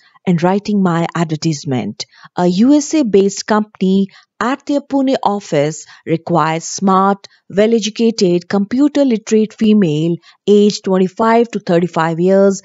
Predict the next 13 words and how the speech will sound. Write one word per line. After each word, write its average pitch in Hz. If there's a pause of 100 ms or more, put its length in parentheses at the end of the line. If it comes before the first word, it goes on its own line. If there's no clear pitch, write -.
(240)
as 175
office 240 (120)
assistant 262 (240)
to 214
handle 214 (100)
H 262
R 180 (220)
and 196
operational 294
responsibilities. 185 (320)
Preference 240
for 220
candidates 170